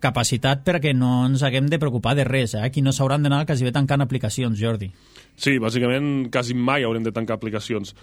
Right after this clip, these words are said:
Speaker 2: A part d'això, també, evidentment, hi haurà opcions més econòmiques i també la versió Ultra portarà altres millores, com per exemple amb la càmera fotogràfica.
Speaker 1: Mhm. Doncs això en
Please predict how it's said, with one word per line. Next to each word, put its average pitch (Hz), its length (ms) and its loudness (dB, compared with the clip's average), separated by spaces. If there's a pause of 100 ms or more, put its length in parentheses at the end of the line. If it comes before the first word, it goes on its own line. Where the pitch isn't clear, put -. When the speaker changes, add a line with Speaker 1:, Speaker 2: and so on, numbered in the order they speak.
(180)
Speaker 2:
A 107 140 -6
part 127 160 2
d'això, 139 340 0
també, 139 640 2
evidentment, 127 400 0
hi - 20 2
haurà 131 220 2
opcions 120 340 -2
més 120 220 0
econòmiques 143 560 0 (100)
i 139 160 2
també 127 300 2
la 135 100 4
versió 123 300 2
Ultra 127 260 0
portarà 113 720 -2
altres 120 320 -4
millores, 113 400 0
com 107 140 -4
per 110 100 -4
exemple 107 320 -2
amb 117 80 -2
la 110 80 0
càmera 107 300 -2
fotogràfica. 92 580 -10
Speaker 1:
Mhm. 113 280 0 (440)
Doncs 160 300 4
això 165 260 4
en 151 140 2